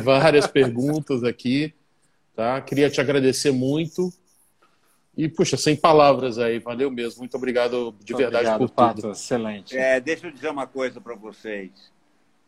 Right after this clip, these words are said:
Speaker 3: É, eu acho que a iniciativa de vocês três de fazer os três tons de R H é que é digna de toda admiração,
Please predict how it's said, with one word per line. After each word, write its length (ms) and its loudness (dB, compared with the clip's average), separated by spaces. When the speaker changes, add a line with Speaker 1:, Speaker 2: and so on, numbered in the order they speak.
Speaker 3:
É, 680 -4
eu 180 -2
acho 320 -2
que 120 -18
a 60 -4
iniciativa 760 -8
de 80 -14
vocês 640 -12
três 340 -2
de 140 -18
fazer 520 -6
os 220 -16
três 380 -10
tons 320 -6
de 80 -8
R 220 -4
H 420 -4
é 140 -6
que 160 -10
é 60 -4
digna 560 -10
de 160 -20
toda 340 -2
admiração, 1000 -6